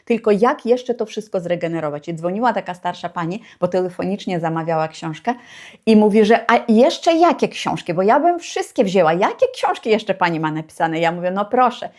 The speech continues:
już jak z książką w ogóle był pomysł od klientki, kiedy będzie, czy w ogóle jest, to teraz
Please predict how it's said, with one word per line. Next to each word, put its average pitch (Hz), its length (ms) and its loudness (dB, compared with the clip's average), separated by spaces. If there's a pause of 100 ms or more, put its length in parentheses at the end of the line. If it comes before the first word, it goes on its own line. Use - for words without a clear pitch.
(200)
już 233 320 4 (200)
jak 220 320 2
z - 100 -16
książką 294 580 2
w 202 60 2
ogóle 233 340 4
był 202 180 4
pomysł 202 480 0
od 240 200 2
klientki, 233 920 0
kiedy 220 320 4
będzie, 196 400 0
czy - 120 -10
w 185 40 -2
ogóle 202 280 2
jest, 190 400 0 (260)
to 185 120 -2
teraz 285 380 2